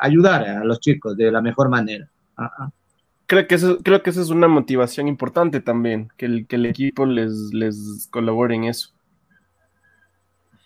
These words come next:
Speaker 1: Es que no puede ser de otra manera, pues si él está rindiendo para el club, el club también tiene que ser recíproco con este
Speaker 2: Recíproco,
Speaker 1: muchacho.
Speaker 2: así es.
Speaker 1: Y usted, eh, incentivar, incentivar.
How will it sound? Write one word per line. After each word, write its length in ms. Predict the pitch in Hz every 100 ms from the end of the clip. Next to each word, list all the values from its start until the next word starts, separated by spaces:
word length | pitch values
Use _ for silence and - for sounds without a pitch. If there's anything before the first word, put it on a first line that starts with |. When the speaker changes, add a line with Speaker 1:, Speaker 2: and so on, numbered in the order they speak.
| _ -
Speaker 1:
Es 120 | 113
que 120 | 147
no 140 | 156
puede 220 | 170 185 160
ser 160 | 175
de 40 | 180
otra 200 | 170 156
manera, 440 | 147 226 180 -
pues 160 | - -
si 140 | 135
él 100 | 151
está 240 | 196 175
rindiendo 440 | 175 170 151 165 170
para 160 | 165
el 100 | 175
club, 340 | 170 156 156 185
el 160 | 127 120
club 180 | 131 135
también 320 | 143 131 127
tiene 320 | 131 131 135
que 140 | 139
ser 280 | 120 127 131
recíproco 760 | 123 120 - 143 156 147 139 127
con 200 | 117 113
este 140 | 117
Speaker 2:
Recíproco, 380 | 120 135 127 143
Speaker 1:
muchacho. 340 | 147 147 151
Speaker 2:
así 260 | 135 - 120
es. 100 | 117
Speaker 1:
Y 360 | 208 226 208 - _ _
usted, 680 | - 180 - - 208 214 202 175
eh, 320 | 165 151 135 -
incentivar, 680 | 180 160 170 175 170 - - -
incentivar. 600 | 127 135 135 139 110